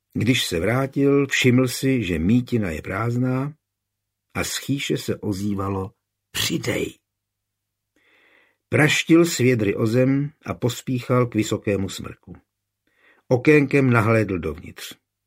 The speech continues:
Odolen klečel na podlaze mezi roztaženými stehny břízky.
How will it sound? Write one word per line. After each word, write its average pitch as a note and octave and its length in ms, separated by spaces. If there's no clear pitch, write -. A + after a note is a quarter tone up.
Odolen A#2 540
klečel - 420
na F2+ 120
podlaze G#2 480
mezi E2 280
roztaženými F2 800
stehny D#2+ 640
břízky. - 580